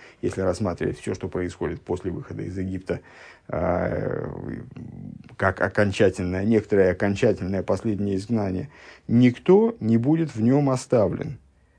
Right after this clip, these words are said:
А, «Лой идах мимену нидах», не будет, э, отторгнут от него отторгаемый, говорит нам Писание. Э, то есть,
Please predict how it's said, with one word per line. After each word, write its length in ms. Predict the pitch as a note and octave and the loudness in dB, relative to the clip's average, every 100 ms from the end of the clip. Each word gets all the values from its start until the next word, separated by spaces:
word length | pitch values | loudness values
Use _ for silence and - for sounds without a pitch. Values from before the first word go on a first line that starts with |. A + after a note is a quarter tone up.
| _ _ _ - | _ _ _ -4
А, 240 | G#2+ A2 | 0 2
«Лой 340 | A2+ D3 C3+ F#2+ - | 6 6 6 4 -2
идах 420 | E3 F3 F#3+ - | -2 2 2 2
мимену 500 | A2 A2 B2+ C#3 C#3 | 0 4 4 4 2
нидах», 580 | C3+ A#2+ G2 F#2 G2 - | 4 2 2 -2 -6 -12
не 200 | - A2+ | -4 0
будет, 520 | A2 C3+ C3 G#2 - - _ | 2 2 0 -2 -6 -20 _
э, 260 | G#2+ G#2 G2 | 0 2 2
отторгнут 760 | A2+ A2+ _ D#3 E3+ E3+ F#3 - | 0 -2 _ 4 6 4 -2 -2
от 260 | A2 - | -4 0
него 320 | A2+ A2 C3+ - | 0 2 2 2
отторгаемый, 840 | A#2 - - B2 A#2 B2 G#2 G2 F#2+ | -4 -2 0 2 2 2 4 0 -2
говорит 340 | G2 G2 G2 | 0 0 0
нам 160 | F#2+ F2+ | -4 -6
Писание. 600 | G2+ G2+ A2 G#2+ C#3+ F#3 _ _ _ _ _ _ _ | -8 -6 -4 -2 -4 -6 _ _ _ _ _ _ _
Э, 240 | - G#2+ G#2 | -6 0 0
то 300 | - C3+ B2 | 2 4 4
есть, 320 | F#2+ - | 4 -2